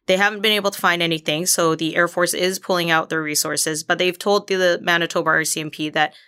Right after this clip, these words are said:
at a moment's notice, they'd be happy to jump back in and assist with the search again. But for now, uh, that aircraft,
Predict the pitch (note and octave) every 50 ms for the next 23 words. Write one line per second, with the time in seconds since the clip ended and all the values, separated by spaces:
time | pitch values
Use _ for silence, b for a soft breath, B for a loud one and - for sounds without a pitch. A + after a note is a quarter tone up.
0 | B B - F3 F#3 F#3+ G3 F#3+ F#3+ G3 G3 F#3+ - - F3+ F3+ F#3 G#3+ A#3 A3+
1 | - F#3 F3 F3 - E3 E3+ D#3 D3+ - - D#3+ D#3+ D3+ - D#3+ D3 D3 - D#3
2 | D3 - - D3+ D3+ D3+ D3+ D#3 D3+ D3+ D3 - - C#3+ - - B2+ - - -
3 | - F3+ F3+ F3 - - C#3 C#3+ C3+ E3 D#3+ D3 - B B B B B B B
4 | - - G3+ G3 F#3+ F#3+ F#3+ G3+ G#3+ A3 A3 G#3+ G#3+ G3+ - E3+ E3+ E3+ E3+ E3+
5 | - F#3 F#3 E3+ E3+ F3+ F#3 F#3 - - F3+ E3+ F3 G3 G3 - - - - -